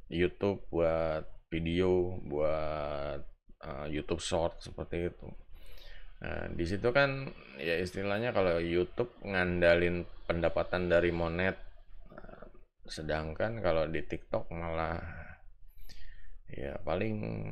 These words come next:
ya nyawer doang, paling ya nyawer, ngandalin pendapatan dari nyawer, eh,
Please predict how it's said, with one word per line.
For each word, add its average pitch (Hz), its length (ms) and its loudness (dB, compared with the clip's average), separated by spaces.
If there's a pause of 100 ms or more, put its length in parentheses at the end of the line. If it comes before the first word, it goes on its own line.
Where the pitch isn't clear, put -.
(220)
ya 85 240 -2
nyawer 90 560 6
doang, 110 320 4
paling 113 240 4
ya 92 80 4
nyawer, 90 560 4
ngandalin 87 720 4
pendapatan 85 560 2
dari 82 160 4
nyawer, 82 560 2 (400)
eh, 78 160 0